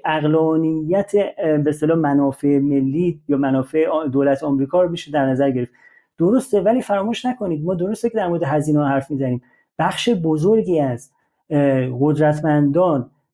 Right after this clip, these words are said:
در، اه، آمریکا معتقدن که اسرائیل درسته باید حماس از بین ببره، برای امنیت خودش باید حماس از بین ببره،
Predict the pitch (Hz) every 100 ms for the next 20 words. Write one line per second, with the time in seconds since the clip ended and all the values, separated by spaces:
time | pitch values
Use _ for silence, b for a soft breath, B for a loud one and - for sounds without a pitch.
0 | 143 147 143 135 - - 151 139 - 151
1 | 147 143 143 196 220 185 165 156 160 190
2 | 214 208 202 - 156 156 160 185 214 165
3 | 180 208 156 135 156 180 233 220 202 214
4 | 214 175 233 226 202 151 120 120 143 151
5 | 165 151 151 151 156 - 196 208 196 165
6 | 160 175 170 160 170 160 143 175 185 196
7 | 190 190